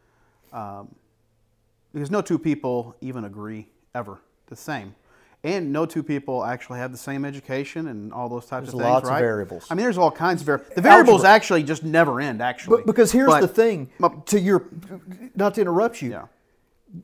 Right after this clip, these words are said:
Speaker 2: why it's wonderful you're studying Algebra two, 'cause I say this in counseling sometime, we are treating life as is, if, as if it's fifth grade math.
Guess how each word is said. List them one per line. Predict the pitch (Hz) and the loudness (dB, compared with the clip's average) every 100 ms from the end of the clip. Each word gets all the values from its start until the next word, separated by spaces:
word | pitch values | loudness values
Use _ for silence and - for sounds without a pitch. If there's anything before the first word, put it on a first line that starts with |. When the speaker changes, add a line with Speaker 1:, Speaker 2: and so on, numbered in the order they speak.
| _ | _
Speaker 2:
why | 160 160 190 | -2 4 4
it's | 185 185 | 2 -2
wonderful | 196 190 180 | -4 -4 -4
you're | 151 | -4
studying | 139 180 175 156 | -4 -2 -2 -2
Algebra | 151 165 165 139 | -6 -8 -8 -12
two, | - 180 220 220 _ _ | -4 -4 -4 -10 _ _
'cause | - | -6
I | 135 | -6
say | - 170 | 0 0
this | 185 160 | 0 -2
in | 131 | -8
counseling | 156 165 165 127 | -10 -8 -10 -14
sometime, | - 120 - 107 - _ _ | -14 -14 -14 -16 -16 _ _
we | 135 | -4
are | 123 | -4
treating | - 160 170 190 180 | -4 -6 -6 -6 -6
life | 170 175 98 - - - _ _ - | -2 -2 -4 -10 -18 -20 _ _ -10
as | 120 127 | -6 -4
is, | 131 147 - | -6 -6 -12
if, | 123 - - | -12 -12 -10
as | 123 117 | -10 -8
if | 165 147 | -6 -6
it's | 147 - - - _ | -6 -10 -12 -16 _
fifth | - 147 139 | -8 -6 -6
grade | - 135 131 123 | -6 -4 -4 -6
math. | 117 92 - - | -10 -10 -16 -20